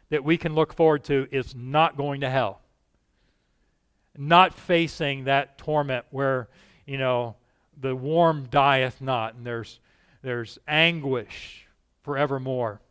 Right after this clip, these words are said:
Not facing that would be like, "I'm fine, you know, don't need anything else." If I'm bored for eternity, that's better than torment for eternity.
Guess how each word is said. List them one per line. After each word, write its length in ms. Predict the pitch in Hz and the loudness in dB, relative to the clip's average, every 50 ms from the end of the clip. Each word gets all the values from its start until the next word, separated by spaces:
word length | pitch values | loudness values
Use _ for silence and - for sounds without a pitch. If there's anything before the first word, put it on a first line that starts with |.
| _ _ _ _ _ _ _ _ _ _ | _ _ _ _ _ _ _ _ _ _
Not 680 | - 131 127 127 131 147 170 196 214 220 190 - - _ _ _ | -16 -14 -12 -4 2 6 10 10 10 10 8 4 -8 _ _ _
facing 540 | - 185 180 190 175 - - - 156 143 139 127 110 - | 2 4 4 4 2 -2 -4 -6 -6 -4 -6 -6 0 4
that 580 | - 170 190 214 185 123 110 113 _ - - - - - _ _ _ _ _ _ _ _ _ _ _ | 8 8 8 8 6 2 -4 -8 _ -16 -20 -20 -20 -20 _ _ _ _ _ _ _ _ _ _ _
would 200 | - 151 220 151 | -2 0 0 2
be 160 | 160 160 156 | 2 2 2
like, 200 | 147 143 135 131 _ _ _ _ _ _ _ _ | 4 2 0 -2 _ _ _ _ _ _ _ _
"I'm 200 | - 151 202 208 | 0 0 0 0
fine, 560 | 170 - 180 175 180 175 160 139 117 110 113 - _ - | 0 2 4 4 6 6 4 2 0 -4 -8 -16 _ -6
you 160 | 139 147 151 147 | -2 -2 0 2
know, 220 | 147 147 147 160 | 2 2 2 2
don't 260 | 147 123 165 180 165 | 2 2 0 0 2
need 180 | 175 170 170 160 | 2 0 2 2
anything 380 | 165 170 160 - 170 160 160 | 0 -2 -2 -4 -4 -2 0
else." 360 | 156 160 156 139 117 - - _ _ _ - - _ _ _ _ _ - | 2 2 2 2 0 -4 -10 _ _ _ -20 -20 _ _ _ _ _ -2
If 180 | 165 151 - 165 | -2 -2 0 2
I'm 320 | 170 175 180 170 151 123 110 - _ _ _ | 4 4 4 2 0 -8 -14 -20 _ _ _
bored 480 | - 226 254 269 285 277 269 262 202 - | 8 8 10 10 10 10 8 8 4 -4
for 200 | - 196 190 190 | 0 4 6 6
eternity, 640 | 185 175 - - 185 185 185 175 143 135 123 113 | 6 4 2 0 0 2 2 2 0 0 -2 -2
that's 340 | 110 139 147 156 - - - 123 107 - - 170 | 0 2 4 4 4 2 -6 -20 -10 -6 0 2
better 320 | 165 175 175 175 170 165 156 | 4 4 6 4 4 2 2
than 480 | 135 156 156 156 151 147 143 143 - _ _ - | 2 0 0 0 0 -2 -6 -12 -14 _ _ -16
torment 500 | - - 180 185 185 170 143 120 117 _ | -10 -4 -2 -2 0 -2 -2 -6 -10 _
for 180 | - 139 127 117 | -8 -6 -4 -6
eternity. 540 | 117 113 127 123 113 104 101 101 95 - | -6 -8 -8 -10 -10 -10 -10 -14 -16 -18